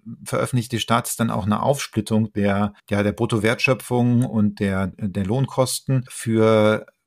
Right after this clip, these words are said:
jetzt die unterschiedlichen Bereiche, also Verkehr, Handel und Gastgewerbe einzeln. Aber soweit ist das noch nicht. Und das dauert dann durchaus auch mal ein Jahr, anderthalb Jahre, zwei Jahre nach, nachdem das Quartal oder das Jahr abgelaufen ist,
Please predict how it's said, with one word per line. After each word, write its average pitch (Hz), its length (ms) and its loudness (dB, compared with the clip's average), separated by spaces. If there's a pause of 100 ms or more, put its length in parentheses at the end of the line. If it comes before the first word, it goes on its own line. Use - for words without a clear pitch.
(240)
jetzt - 340 -6
die 113 60 -2
unterschiedlichen 113 600 -2
Bereiche, 98 480 0
also 101 180 -2
Verkehr, 107 680 -2
Handel 107 420 2
und 101 380 -2
Gastgewerbe 104 600 -2
einzeln. 127 520 0 (240)
Aber 101 120 2
soweit 107 260 0
ist - 140 -6
das 117 160 2
noch 87 120 -2
nicht. 98 300 -8 (160)
Und 101 120 -4
das 98 160 -6
dauert 110 320 2
dann 101 320 -4 (160)
durchaus 101 320 -6
auch 104 140 -2
mal 101 140 -2
ein 95 100 -2
Jahr, 101 200 0
anderthalb 104 520 -2
Jahre, 104 180 -2
zwei 101 260 -4
Jahre 101 260 0
nach, 95 340 -6
nachdem 117 560 0
das 107 180 0
Quartal 113 420 2
oder 113 60 -2
das 107 240 -2
Jahr 107 160 0
abgelaufen 104 560 -2
ist, 110 160 -8